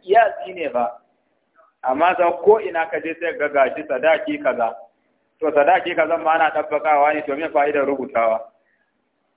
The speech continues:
Ha, ba gashi a rubuta ba. Yanzu ko ba zaura ka jawo rota ka faɗi wannan kuɗin ka gani. Ba za a baka ba. Ha, to ba a tabbaka shi ko ba hadisi, to me fa'idar rubuta shi yanzu?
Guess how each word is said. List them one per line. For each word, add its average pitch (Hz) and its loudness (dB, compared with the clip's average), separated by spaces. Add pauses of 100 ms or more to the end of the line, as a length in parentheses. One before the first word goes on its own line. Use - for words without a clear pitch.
(280)
Ha, 147 0
ba 143 2
gashi 127 2
a 170 4
rubuta 135 -2
ba. - -4 (1080)
Yanzu 139 -4
ko 202 2
ba 180 2
zaura 156 4
ka 151 -2
jawo 139 2
rota 147 0
ka 120 -2
faɗi 120 0
wannan 135 -4
kuɗin 123 -6
ka 110 -10
gani. 107 -16 (1120)
Ba 156 2
za 156 0
a - 2
baka 143 0
ba. 107 -8 (640)
Ha, 233 -2
to 220 4
ba 220 4 (140)
a - -12
tabbaka 208 -4
shi 202 -14
ko 240 -2
ba 220 2
hadisi, 190 -12 (140)
to 190 0
me 220 -2
fa'idar 196 2
rubuta 160 -4
shi 160 -12
yanzu? 135 -14